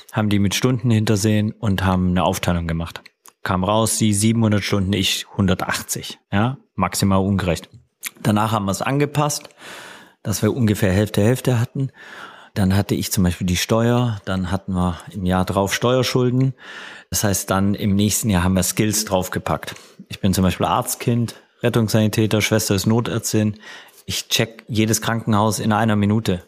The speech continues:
wo die Wege sind. Ich kann die Codes von Ärzten et cetera. Das heißt, Gesundheitssystem fällt mir leicht und so weiter. Das heißt, wir haben's komplett einmal analysiert, sodass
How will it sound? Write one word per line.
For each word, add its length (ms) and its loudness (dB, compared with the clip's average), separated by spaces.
wo 220 0
die 160 0
Wege 260 2
sind. 440 0
Ich 100 -12
kann 420 0
die 160 -4
Codes 380 -2
von 180 -2
Ärzten 480 0
et 200 -4
cetera. 300 0
Das 180 -2
heißt, 160 0
Gesundheitssystem 800 0
fällt 240 -2
mir 80 0
leicht 300 -2
und 180 2
so 120 -2
weiter. 340 0
Das 180 0
heißt, 240 0
wir 80 2
haben's 240 0
komplett 580 -2
einmal 540 0
analysiert, 720 0
sodass 420 0